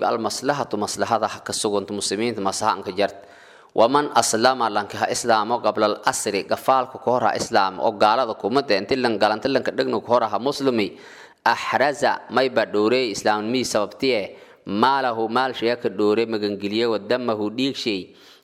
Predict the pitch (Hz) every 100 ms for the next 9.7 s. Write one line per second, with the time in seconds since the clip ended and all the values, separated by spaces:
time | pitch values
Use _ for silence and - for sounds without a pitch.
0 | - 117 123 120 104 104 110 - 104 104
1 | 107 101 123 127 107 113 107 - 101 110
2 | 117 107 92 87 - - - - 101 -
3 | 107 123 139 120 104 107 110 113 104 107
4 | 95 104 104 104 - 101 98 101 98 95
5 | - - - - - - - - - 117
6 | 127 139 139 131 - 160 147 127 143 -
7 | 127 127 139 127 107 139 107 - 107 123
8 | 139 127 98 151 135 120 117 110 123 143
9 | 131 123 110 123 127 117 -